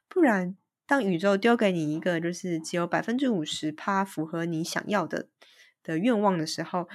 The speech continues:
你剩下那百分之五十趴就其实是你不太喜欢的。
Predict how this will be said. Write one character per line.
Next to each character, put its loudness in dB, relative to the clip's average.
你 -10
剩 0
下 0
那 2
百 0
分 -2
之 -2
五 -2
十 -12
趴 -6
就 -20
其 -4
实 -4
是 0
你 -4
不 -2
太 0
喜 -4
欢 -4
的。 -8